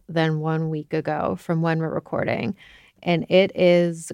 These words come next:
Corey Teneycke. This is the, that, that's the day that the bill with the notwithstanding clause was introduced. Corey Teneycke, who is the Doug Ford strategist, he ran their last campaign.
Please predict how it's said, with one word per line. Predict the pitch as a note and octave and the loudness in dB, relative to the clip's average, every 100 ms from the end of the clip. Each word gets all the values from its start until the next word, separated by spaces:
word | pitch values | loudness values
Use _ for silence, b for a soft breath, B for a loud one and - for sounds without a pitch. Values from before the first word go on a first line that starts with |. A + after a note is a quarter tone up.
| - | -16
Corey | - F#3+ G3+ | -4 0 0
Teneycke. | A3 A3+ D3 D#3+ - F3+ | 2 0 0 -4 -6 -8
This | D#3+ | -6
is | E3 | -2
the, | E3+ | -2
that, | - E3+ - | 2 0 2
that's | F3+ F3+ - | 0 0 -4
the | F#3+ | -2
day | F3 E3 E3 F3+ | 2 2 4 2
that | F3 - | 0 -2
the | F3 E3+ D#3 C#3+ | -2 -2 -2 2
bill | E3 | 2
with | D#3+ E3 | 2 0
the | |
notwithstanding | E3 D3 E3 - E3 D#3 | -2 -2 -4 -4 -4 -4
clause | - - F#3+ | -4 -6 -6
was | F3+ | -6
introduced. | - E3+ D#3 D#3 F3+ - B B B B _ | -4 -4 -4 -4 -6 -10 B B B B _
Corey | - F#3 | 0 2
Teneycke, | G3+ A3+ F#3 F3+ F3+ | 4 4 6 4 2
who | - F#3 | 0 0
is | E3 E3+ E3+ D#3+ - | 2 2 0 -2 -6
the | D#3+ D#3+ - - - - E3+ | -6 -6 -8 -20 -18 -12 0
Doug | E3+ E3+ | 0 0
Ford | - F3 E3+ | 0 0 0
strategist, | - F3 E3 D#3+ E3+ E3 D#3+ - - | 2 2 2 2 0 0 -2 -6 -4
he | E3 | -2
ran | D#3+ E3 E3 | 0 0 0
their | D#3+ | 0
last | D#3 D#3 - | 0 -2 -2
campaign. | F3 E3 D#3 A#3+ A#3 A3 G#3+ | -4 -4 2 4 6 4 2